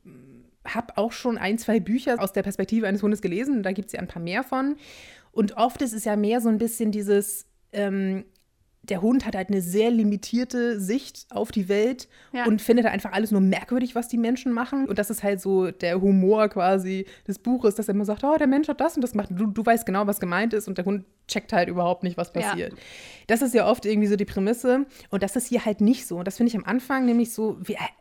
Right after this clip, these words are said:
Speaker 1: er ist ein Hund, wie versteht er das? Wie realisiert er das bitte in diesem
Speaker 2: Ja.
Speaker 1: Moment? Auch wenn er den ganzen Tag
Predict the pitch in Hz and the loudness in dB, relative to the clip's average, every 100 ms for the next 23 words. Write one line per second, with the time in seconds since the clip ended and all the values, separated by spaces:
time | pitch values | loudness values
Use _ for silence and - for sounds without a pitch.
0 | - 185 - 202 - 185 240 226 180 165 | -8 -6 -2 -2 0 2 4 4 0 -6
1 | 180 226 240 - - 185 - - 185 208 | -2 -2 -2 -8 -12 -10 -10 -10 -10 -4
2 | 180 - 185 185 202 226 202 196 180 170 | -4 -6 -10 -4 -2 2 2 2 0 0
3 | 220 175 175 - 185 175 175 220 202 170 | -2 -2 -6 -6 -4 -4 -2 -2 -2 0
4 | 208 285 - - 208 220 220 208 185 226 | 0 0 -4 -4 0 4 4 4 2 0
5 | 226 214 | 0 -4